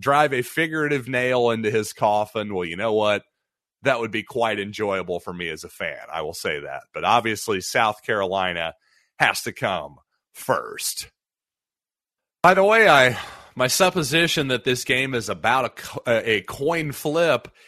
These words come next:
was confirmed over at bet online dot A G. Missouri, South Carolina, currently a pick 'em, so no points given one way or the other. Just pick a,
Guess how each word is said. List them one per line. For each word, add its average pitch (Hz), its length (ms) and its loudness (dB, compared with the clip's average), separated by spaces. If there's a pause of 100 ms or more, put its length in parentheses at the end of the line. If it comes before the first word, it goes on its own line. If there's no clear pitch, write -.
(360)
was 147 280 2
confirmed 160 640 0
over 131 280 4
at 98 140 -4
bet 123 200 2
online 120 600 2
dot 117 280 4
A 117 220 2
G. 117 340 -2
Missouri, 120 840 -2
South 135 380 0
Carolina, 123 720 0 (360)
currently 190 400 4
a 180 100 6
pick 196 400 0
'em, 120 240 4 (240)
so 117 220 -4
no 147 240 2
points 135 480 -2
given 117 460 -2 (280)
one 127 260 2
way 117 200 8
or 110 100 6
the 107 140 2
other. 107 400 0 (280)
Just 156 240 -2
pick 139 240 0
a, 110 220 2